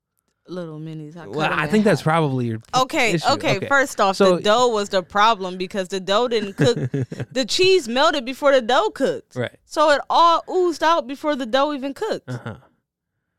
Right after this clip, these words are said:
Speaker 1: Now what you gonna do?
Speaker 2: Maybe you need to freeze the cheese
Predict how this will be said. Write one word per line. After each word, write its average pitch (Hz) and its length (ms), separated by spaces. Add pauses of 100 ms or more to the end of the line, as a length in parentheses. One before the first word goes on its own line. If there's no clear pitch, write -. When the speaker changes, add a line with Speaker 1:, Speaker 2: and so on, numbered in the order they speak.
(640)
Speaker 1:
Now 277 220
what 294 180
you 208 40
gonna 208 220
do? 160 240 (200)
Speaker 2:
Maybe 165 220
you 190 200
need 165 220
to 123 60
freeze 156 500
the 117 100
cheese - 640